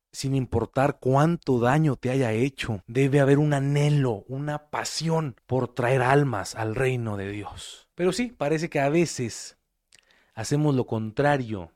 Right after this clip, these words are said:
y queremos que Cristo, eh, acepte solamente a gente con, con buena reputación,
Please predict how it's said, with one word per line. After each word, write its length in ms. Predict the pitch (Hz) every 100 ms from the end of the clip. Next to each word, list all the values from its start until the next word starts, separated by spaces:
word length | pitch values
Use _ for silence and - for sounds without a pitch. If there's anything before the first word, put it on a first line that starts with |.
| _ _ _ _ -
y 80 | 123
queremos 420 | 139 143 170 160
que 140 | 127
Cristo, 580 | - 160 - 165 151 123 - _ _ -
eh, 260 | 127 123
acepte 640 | 120 - 160 156 - 147 135
solamente 480 | 151 151 151 147
a 60 | 147
gente 540 | - 156 151 - 147
con, 260 | - 127 120
con 220 | - 131
buena 240 | 127 160 156
reputación, 720 | 139 135 135 120 165 151